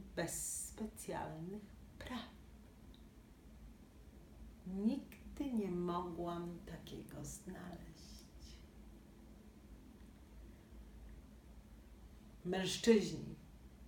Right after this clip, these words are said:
zamiast zadowalać się tym, że mają przez długi czas to, co mogliby otrzymać zaledwie jeden raz, żądają od swej kochanki sprawozdań z teraźniejszości,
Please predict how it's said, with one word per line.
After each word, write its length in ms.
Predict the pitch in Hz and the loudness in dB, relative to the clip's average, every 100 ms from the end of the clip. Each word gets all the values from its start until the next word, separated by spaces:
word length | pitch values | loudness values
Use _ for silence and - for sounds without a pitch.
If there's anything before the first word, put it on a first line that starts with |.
| - | -2
zamiast 380 | 175 208 208 214 | 10 12 12 12
zadowalać 480 | 220 226 233 226 - | 12 12 10 10 6
się 140 | 214 | 4
tym, 400 | - - 214 170 143 - - - 175 | 0 6 6 6 2 -4 -10 -8 0
że 160 | 180 | 6
mają 280 | 185 202 196 | 10 10 10
przez 300 | 165 190 160 | 6 4 4
długi 380 | 180 214 - 202 | 6 4 4 0
czas 400 | - 185 - - - | 0 0 -2 -4 -4
to, 480 | - 202 165 - - - - - - - | 6 8 8 4 -2 -12 -10 -10 4 12
co 240 | 226 208 | 12 12
mogliby 640 | 196 208 254 311 277 196 196 | 12 12 12 12 12 12 10
otrzymać 520 | 190 - 254 220 170 | 10 6 8 8 10
zaledwie 400 | 196 214 202 202 | 10 10 10 10
jeden 680 | 180 175 208 226 294 294 202 | 10 12 12 12 12 12 8
raz, 300 | 156 156 - - - - - - - - - 208 | 6 4 0 -6 -8 -10 -12 -12 -14 -12 2 6
żądają 880 | 196 226 226 220 233 226 202 165 160 | 12 12 12 12 12 12 12 12 6
od 180 | 147 | 4
swej 320 | - - 175 175 | 2 6 6 6
kochanki 520 | 170 196 202 196 220 | 6 6 6 6 4
sprawozdań 580 | - 247 254 277 294 294 | 6 6 8 12 12 10
z 200 | - - | 6 12
teraźniejszości, 1400 | 339 349 320 294 285 262 220 202 170 - - - - | 12 12 12 12 6 6 6 6 6 2 -4 -6 -6